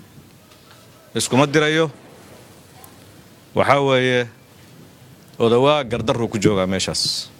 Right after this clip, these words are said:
Nin baa wuxuu yidhi, "Deegaanka miyaa adigu u dhasha-, u dhalatay?" Habeen dhaweeto.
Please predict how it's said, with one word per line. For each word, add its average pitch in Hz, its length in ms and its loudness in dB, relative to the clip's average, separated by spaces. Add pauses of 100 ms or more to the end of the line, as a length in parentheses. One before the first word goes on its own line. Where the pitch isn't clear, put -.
(340)
Nin 127 100 2
baa 131 140 4
wuxuu 131 160 0
yidhi, 117 160 2
"Deegaanka 131 360 0
miyaa 123 200 0
adigu 127 180 -2
u - 20 -2
dhasha-, - 300 0
u 147 80 2
dhalatay?" 107 380 0 (400)
Habeen 120 220 0
dhaweeto. - 300 -4